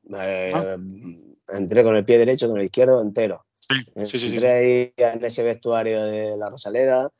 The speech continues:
Speaker 1: en la parte de abajo, y yo me sentí como si hubiese estado toda la vida, porque, porque la gente que había en ese momento en el vestuario hacía, hacía que todo el mundo que viniera nuevo se sintiera de lujo.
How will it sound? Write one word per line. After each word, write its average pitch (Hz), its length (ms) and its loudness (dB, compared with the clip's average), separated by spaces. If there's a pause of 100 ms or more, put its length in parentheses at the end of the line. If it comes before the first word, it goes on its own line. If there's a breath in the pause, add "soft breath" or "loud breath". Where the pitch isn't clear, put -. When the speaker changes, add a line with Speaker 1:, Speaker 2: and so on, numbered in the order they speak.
(280)
Speaker 1:
en - 60 -16
la 101 100 -6
parte 104 220 -2
de 101 60 0
abajo, 113 260 -4
y 104 60 -4
yo 107 80 -6
me 107 80 -6
sentí 98 680 -2 (320)
como 107 160 -2
si 107 120 0
hubiese 107 160 -2
estado 101 180 -4
toda 101 140 -4
la 90 80 -4
vida, 104 320 2
porque, 98 500 0 (300)
porque 101 320 0
la 92 160 -2
gente 104 200 0
que 98 80 0
había 101 180 0
en 98 80 -4
ese 101 120 -8
momento 98 240 -6
en 98 60 -2
el 98 40 -2
vestuario 101 480 0 (600)
hacía, 101 480 2 (100)
hacía 101 300 4
que 98 340 2
todo 113 220 8
el 104 40 4
mundo 101 480 2
que 98 240 -2
viniera 98 300 -4
nuevo 101 480 -6
se 92 140 -10
sintiera 85 680 -6
de 80 180 -8
lujo. - 320 -6